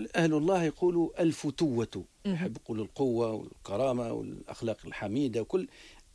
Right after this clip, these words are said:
Speaker 1: اتباع الخاطر الأول،
Speaker 2: مهم.
Speaker 1: إلا في الخير.
Speaker 2: مهم.
Speaker 1: ها؟ "إذا تصدقت بصدقة فأمضها"، أي إذا أردت كذلك التصدق، أي فورا ندبا، لا إلا يحول بينك وبينها حائل.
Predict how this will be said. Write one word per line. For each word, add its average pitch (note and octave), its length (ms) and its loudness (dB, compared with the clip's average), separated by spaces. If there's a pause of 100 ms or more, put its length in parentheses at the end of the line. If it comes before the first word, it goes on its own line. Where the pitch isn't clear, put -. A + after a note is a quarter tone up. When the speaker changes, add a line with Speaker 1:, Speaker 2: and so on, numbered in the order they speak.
(180)
Speaker 1:
اتباع D#3+ 600 2
الخاطر D3 520 2
الأول، C3+ 460 -2 (260)
Speaker 2:
مهم. F3 300 -2
Speaker 1:
إلا E3 240 4
في G3+ 100 0
الخير. C3+ 300 -2 (200)
Speaker 2:
مهم. F3+ 140 0
Speaker 1:
ها؟ E3 160 2 (380)
"إذا A#2+ 240 4
تصدقت D3+ 640 0
بصدقة D3 680 0
فأمضها"، D3 760 2 (140)
أي C3+ 160 2
إذا C3 280 2
أردت - 320 6
كذلك C#3 400 2
التصدق، G3+ 500 2 (460)
أي D#3 160 6
فورا G#3 540 8 (180)
ندبا، B2+ 420 4 (540)
لا C3 260 2
إلا G3 320 4
يحول F3 480 4
بينك F#3 440 6
وبينها F3 600 6
حائل. - 360 0